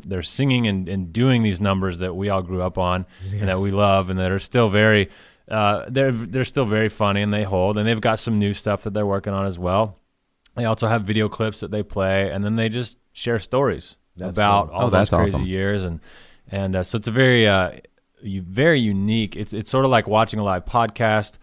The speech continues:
Speaker 1: only it doesn't ever get broadcast out, and so
Speaker 2: Right.
Speaker 1: it's just a interesting, fun kind of review,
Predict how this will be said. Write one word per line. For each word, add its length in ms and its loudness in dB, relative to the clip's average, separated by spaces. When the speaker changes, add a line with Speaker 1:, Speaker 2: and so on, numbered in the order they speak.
Speaker 1:
only 320 -2
it 380 -8
doesn't 260 -4
ever 160 -2
get 180 -6
broadcast 560 -6
out, 280 4
and 200 -2
so 120 -4
Speaker 2:
Right. 140 0
Speaker 1:
it's 100 -4
just 160 -2
a 200 2
interesting, 540 -2
fun 360 0
kind 180 -2
of 60 0
review, 680 0